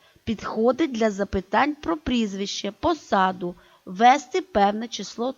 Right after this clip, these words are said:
тощо. Абзац. Велике текстове поле для відкритої відповіді. Наприклад,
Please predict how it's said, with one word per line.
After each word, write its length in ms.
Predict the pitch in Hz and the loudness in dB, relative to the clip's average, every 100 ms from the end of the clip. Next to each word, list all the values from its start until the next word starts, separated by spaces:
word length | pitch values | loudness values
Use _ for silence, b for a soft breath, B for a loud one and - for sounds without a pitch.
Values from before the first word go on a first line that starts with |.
| - | -4
тощо. 480 | 165 160 - - - _ _ _ _ _ _ _ | -4 -4 -8 -12 -16 _ _ _ _ _ _ _
Абзац. 800 | 220 240 262 285 214 160 - - _ _ _ _ _ _ _ | 4 4 6 8 8 8 -2 -20 _ _ _ _ _ _ _
Велике 640 | 185 233 233 226 247 - 311 | 0 4 4 4 0 -2 -2
текстове 640 | - 214 208 - 254 285 | 0 0 0 -4 -2 0
поле 520 | 294 254 247 185 151 - | -2 0 0 2 -2 -8
для 200 | 170 190 | -6 -4
відкритої 720 | 185 196 - 214 226 226 254 | -4 -6 -4 -4 -4 -4 -4
відповіді. 720 | 233 247 - 175 165 151 - 185 _ _ _ - | -2 -2 -2 -6 -8 -10 -14 -18 _ _ _ -6
Наприклад, 720 | 240 302 320 269 - 175 | -4 0 2 0 0 -6